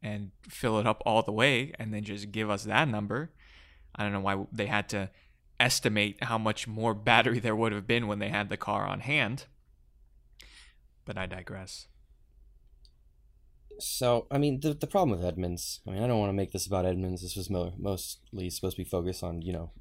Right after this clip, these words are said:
Speaker 2: E V range comparisons. But the problem is that they want the headline.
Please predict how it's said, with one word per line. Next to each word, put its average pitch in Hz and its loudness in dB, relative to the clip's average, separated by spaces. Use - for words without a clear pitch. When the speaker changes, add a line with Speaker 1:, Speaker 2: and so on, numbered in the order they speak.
Speaker 2:
E 92 -6
V 90 -4
range 85 -4
comparisons. 85 -6
But - -10
the - -20
problem 98 4
is 87 -4
that 85 -8
they 113 2
want 123 4
the 107 4
headline. 95 2